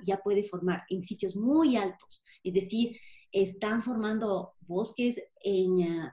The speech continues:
a-, en, eh, elevaciones muy altas. Aquí hasta cuatro mil cuatrocientos a cuatro mil trescientos metros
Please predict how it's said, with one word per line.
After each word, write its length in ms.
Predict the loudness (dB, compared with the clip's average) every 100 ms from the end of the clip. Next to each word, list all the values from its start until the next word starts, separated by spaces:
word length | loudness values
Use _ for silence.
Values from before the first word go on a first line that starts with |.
| -4
a-, 260 | -2 -2 -2
en, 380 | -2 0 0 -2
eh, 220 | -2 0
elevaciones 720 | 2 2 0 -2 -2 0 0 0
muy 280 | 0 2
altas. 380 | 2 0 -4 -10
Aquí 360 | -10 -4 0 0
hasta 380 | -2 -4 -6 -4
cuatro 240 | -6 -2
mil 320 | -2 0 -2 -2
cuatrocientos 580 | -6 -6 -6 -4 -6 -8
a 120 | -10 -10
cuatro 220 | -10 -4
mil 220 | -2 -2
trescientos 500 | -4 -4 -2 -2 -2
metros 360 | -6 -6 -8